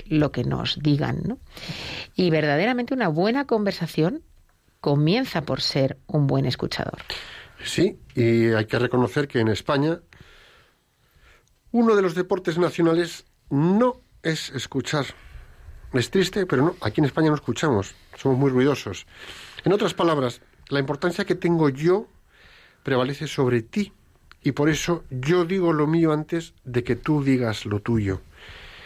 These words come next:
Speaker 2: Y si no tengo nada que decir, pues te ignoro y te aparto, porque primero sería lo que yo tengo que decir. Es decir, que esto al final lo que hacemos es convertir las relaciones y las conversaciones, por llamarlo algo, en pulsos dialécticos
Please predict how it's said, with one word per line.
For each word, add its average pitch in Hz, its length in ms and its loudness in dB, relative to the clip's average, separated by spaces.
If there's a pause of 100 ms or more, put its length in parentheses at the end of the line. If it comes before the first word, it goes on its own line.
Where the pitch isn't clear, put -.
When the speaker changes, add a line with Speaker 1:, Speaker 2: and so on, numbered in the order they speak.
(360)
Speaker 2:
Y 135 100 0
si 151 100 2
no 185 80 2
tengo 208 120 4
nada 190 200 2
que 196 80 0
decir, 202 400 -2 (240)
pues 165 180 0
te - 80 -2
ignoro 185 220 4
y - 20 -4
te 190 100 -2
aparto, 139 440 -4 (800)
porque 120 420 -2 (340)
primero 131 360 2
sería 165 300 0
lo 180 100 2
que 202 80 -6
yo 202 100 0
tengo 117 220 0
que 113 80 -2
decir. 165 340 -2 (720)
Es 156 120 0
decir, 165 420 0 (320)
que 147 140 0
esto 160 180 -2
al 175 80 0
final 180 240 2
lo 165 80 0
que 165 80 -4
hacemos 151 320 -2
es - 100 -12
convertir 131 480 0
las 175 140 0
relaciones 143 640 0
y 123 80 -6
las 139 160 -2
conversaciones, 143 760 0 (120)
por 104 180 0
llamarlo 110 420 0
algo, 127 320 0 (540)
en 131 220 2
pulsos 202 640 -2
dialécticos 156 800 -2